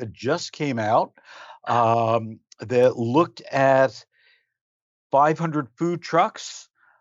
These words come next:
um, from Shane Company. Uh, they went to Google Trends to get this data. Five hundred food trucks and fifteen hundred plus menu items over the past year to find the most popular food truck order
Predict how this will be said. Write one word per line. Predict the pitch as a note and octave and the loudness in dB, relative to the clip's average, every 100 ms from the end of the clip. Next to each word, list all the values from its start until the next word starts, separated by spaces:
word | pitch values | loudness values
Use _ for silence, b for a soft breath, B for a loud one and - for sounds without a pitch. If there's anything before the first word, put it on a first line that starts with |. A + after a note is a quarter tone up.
| _ | _
um, | - A#2 A2+ A#2 A#2+ A#2+ A#2 A#2+ | -6 -2 2 4 2 0 -10 _
from | - B2 A#2 | -8 -6 -6
Shane | - D#3 D#3 D#3+ | -4 -2 0 -2
Company. | B2 C#3+ B2+ D3 D#3+ F3+ E3+ - | -4 -4 -2 -2 -4 -6 -10 -4
Uh, | A2+ A2+ | 0 2
they | A2 A#2+ | 0 -2
went | A#2+ B2 | -4 -6
to | B2+ | -8
Google | A#2 C3 C3+ A#2+ | -6 -4 -2 -4
Trends | - C#3+ C3+ C3+ C#3 - | -4 0 0 0 -2 -6
to | A#2+ | -8
get | F#2 B2 A#2+ | 0 0 0
this | B2+ G2 | -4 -6
data. | - A#2+ B2 D#3+ E3 B B B | 0 4 4 2 -2 B B B
Five | - C3 C#3 C3 | -2 2 2 0
hundred | D3 B2+ A2+ | -4 -6 -6
food | D3+ D#3+ - | -2 -2 0
trucks | D3+ D3 - | 0 0 -2
and | - A#2 A#2 | -6 -6 -6
fifteen | E3 D#3 - D3+ C#3+ | -6 -8 -8 -6 -4
hundred | A#2+ C#3 C#3 B2+ | -2 -4 -2 -6
plus | - C3+ B2 A#2+ | -2 -2 -2 -4
menu | B2 C#3+ C#3+ C#3 | -2 0 2 4
items | C3+ C#3 B2 - B B - | 4 2 -4 -12 B B -4
over | A#2+ A#2+ | -2 -2
the | A2 | -4
past | - C3+ C3+ - | -2 2 2 0
year | C#3 C#3 C3 | 0 0 0
to | - | -4
find | - - C3 C3+ C3 | -8 0 2 4 2
the | |
most | A#2+ B2 A#2+ - | 2 0 -2 0
popular | D#3 D#3+ D#3 D#3 C3+ | 0 2 2 2 0
food | - E3 F3 E3 | -2 -2 -2 -2
truck | - C#3 B2+ - | 2 2 0 -4
order | B2+ C#3 C#3+ E3+ | 0 2 4 2